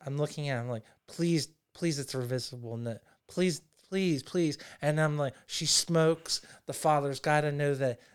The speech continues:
you know, she's gonna have a lighter with her all the time. And of course, he's gonna know that, that the husband would have tried to broke into his office and steal it. So he would have had an invisible ink, so much. And then, of course, he'd be stupid enough not to throw it away. He would just leave it on.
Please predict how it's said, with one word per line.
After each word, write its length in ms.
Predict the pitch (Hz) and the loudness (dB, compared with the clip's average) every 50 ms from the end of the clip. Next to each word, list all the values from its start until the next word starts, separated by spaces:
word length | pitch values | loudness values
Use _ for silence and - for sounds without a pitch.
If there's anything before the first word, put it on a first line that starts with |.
| _ _ | _ _
you 120 | - 151 147 | -8 -4 -4
know, 80 | 139 | -2
she's 220 | 131 - - 143 135 | -2 -2 -4 -2 -2
gonna 200 | - 147 139 135 | -2 -2 0 0
have 300 | 127 135 135 135 131 131 | 0 2 2 2 2 2
a 40 | 127 | 2
lighter 420 | 123 131 131 135 135 131 131 131 | 2 2 2 2 2 0 0 0
with 160 | 127 131 127 - | -2 -4 -4 -2
her 120 | 131 127 | 0 0
all 120 | 131 135 139 | 2 2 0
the 60 | 143 | 0
time. 380 | 139 - 143 139 135 135 131 127 - _ _ _ _ _ _ _ _ - | -2 -2 -2 -2 0 -2 -2 -6 -8 _ _ _ _ _ _ _ _ -2
And 160 | 151 156 147 | -2 0 0
of 140 | 143 127 - | -2 -4 -8
course, 420 | - - 175 165 160 151 - - - _ _ _ _ _ | -6 -2 0 0 0 0 -4 -10 -16 _ _ _ _ _
he's 160 | _ 156 147 - | _ -6 -4 -2
gonna 200 | - 156 143 139 | -2 -2 0 0
know 180 | 135 135 135 | -2 -2 -2
that, 240 | 127 131 123 - - - - - _ _ - | -2 -2 -4 -6 -8 -16 -20 -20 _ _ -8
that 140 | 143 127 | -6 -4
the 80 | 131 131 | -4 -4
husband 440 | - - 143 135 123 127 135 131 131 | -2 -2 -2 -2 -2 -4 -6 -6 -4
would 100 | 127 123 | -4 -4
have 80 | 117 - | -4 -4
tried 220 | - 139 131 123 | -4 -2 -2 -2
to 60 | 120 | -2
broke 320 | 110 - 135 131 127 120 - | -4 -2 -2 -2 -2 -2 -4
into 260 | 127 127 120 - 131 | -6 -6 -6 -6 -6
his 160 | 123 117 113 120 | -6 -4 -4 -4
office 420 | 120 123 123 - - 123 117 - | -2 -4 -4 -4 -6 -8 -8 -8
and 100 | 120 107 | -6 -4
steal 360 | - - - 139 135 127 120 | -4 -4 -4 -4 -2 -2 -2
it. 180 | 123 135 143 - _ _ _ _ _ _ | -4 -4 -8 -12 _ _ _ _ _ _
So 200 | - - 180 165 | -4 0 0 0
he 180 | 156 147 160 156 | 2 0 0 0
would 140 | 151 151 143 | 0 0 0
have 80 | 143 139 | 0 0
had 200 | 139 139 135 131 | 0 0 0 0
an 160 | 131 127 - - 147 139 | -2 -4 -6 -10 -16 -16
invisible 420 | 131 127 156 156 143 147 135 131 - - - _ | -6 -4 -2 -2 -2 -2 -4 -6 -10 -14 -20 _
ink, 360 | - 147 151 147 147 - - - _ _ _ _ _ _ _ | -8 -6 -4 -4 -6 -8 -12 -18 _ _ _ _ _ _ _
so 300 | - - - - 180 170 | -6 -4 0 2 4 4
much. 240 | 165 156 143 - - - - - - - - | 4 2 0 -2 -6 -8 -12 -18 -20 -10 -6
And 100 | 147 151 | -4 -4
then, 60 | 156 135 | -4 -4
of 80 | - | -6
course, 240 | - - - 143 - | -4 -2 -2 0 0
he'd 140 | - 156 147 | 0 -2 -2
be 80 | 143 | -2
stupid 460 | 127 - - - 160 156 151 156 143 135 | -2 -2 -2 0 -2 -2 0 -2 -2 -2
enough 260 | 135 131 131 - - | -2 -4 -6 -6 -4
not 240 | 135 131 135 131 - | -4 -4 -4 -6 -8
to 60 | - | -8
throw 240 | - 135 131 123 120 | -4 -2 -2 -2 -2
it 40 | 113 | -2
away. 240 | 117 127 131 127 123 | -2 -2 -2 -2 -2
He 100 | 120 131 | -4 -6
would 80 | 123 123 | -8 -8
just 200 | - - - 131 | -8 -10 -8 -6
leave 200 | 135 131 127 127 | -6 -6 -4 -4
it 80 | 123 | -6
on. 100 | 123 123 | -8 -8